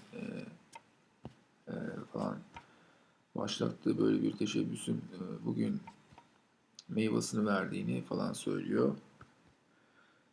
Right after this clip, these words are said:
Ve bir, eee, "Biz, biz bu işi başardık", eee, fikrini vurgulayan bir, eee, tirat söylüyor.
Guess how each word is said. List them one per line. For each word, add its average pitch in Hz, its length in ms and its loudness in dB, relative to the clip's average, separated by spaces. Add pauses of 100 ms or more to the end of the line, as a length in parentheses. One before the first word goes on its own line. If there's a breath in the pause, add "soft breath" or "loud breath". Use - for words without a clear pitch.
Ve - 120 4
bir, 127 320 8
eee, - 760 4 (680)
"Biz, 127 360 -4 (140)
biz 131 220 -2
bu 135 120 6
işi 127 240 4
başardık", 117 680 4 (280)
eee, - 60 -4 (600)
fikrini - 360 -2
vurgulayan 110 640 4 (760 soft breath)
bir, - 340 0 (560)
eee, - 440 -8
tirat - 580 2 (440)
söylüyor. - 580 -2